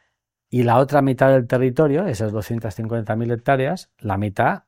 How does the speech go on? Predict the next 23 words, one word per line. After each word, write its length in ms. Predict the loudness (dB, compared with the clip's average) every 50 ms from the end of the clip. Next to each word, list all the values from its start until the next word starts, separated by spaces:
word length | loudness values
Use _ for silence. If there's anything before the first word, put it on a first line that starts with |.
| _
son 280 | _ -12 -10 -8 -6 -4
carreteras, 640 | -2 -2 -2 -2 -2 -2 0 2 2 2 2 0
o 80 | -2 -6
son 680 | -8 -8 -8 -8 -8 -8 -10 -10 -12 -12 -14 -16 -18 -10 -4
pueblos, 500 | -2 0 0 2 2 0 0 0 -2 -4
o 80 | -6
son 460 | -10 -8 -8 -8 -8 -8 -8 -10 -12 -10 _
palma, 500 | 0 2 4 4 2 0 -2 -4 -6 -8 -10
o 160 | -10 -10 -10
son 280 | -10 -10 -10 -8 -8
aeropuerto, 760 | -6 -6 -6 -6 -6 -2 0 0 0 -2 -4 -8 -10 -10 -10
o 140 | -14 -16 -16
son 340 | -14 -12 -10 -10 -10 -12 -16 _ _ _ _ _ _ _ _
estructuras. 760 | -16 -16 -12 -10 -10 -10 -4 0 0 2 2 0 -2 -8 _ _ _ _ _ _ _ _ _ _
Entonces 360 | -10 -6 -4 -2 0 2 2
realmente 380 | 4 4 4 4 2 0 0 0
hablamos 360 | 0 2 0 0 0 -2 -2
de 60 | -2
muy 180 | 0 0 0 0
poco 260 | -2 -2 -2 -2 -2
territorio. 640 | -2 -2 -4 -4 -4 -4 -4 -4 -4 -6 -10 -12 _ _ _ _ _ _ _ _ _ _ _ _ _
Eh, 480 | -8 -4 -2 -2 0 0 -2 -2 -4 -4 -8 -10 _ _ _ _ _ _ _ _ _
tenemos 600 | -4 -2 0 0 0 0 0 -2 -4 -8 -14 -20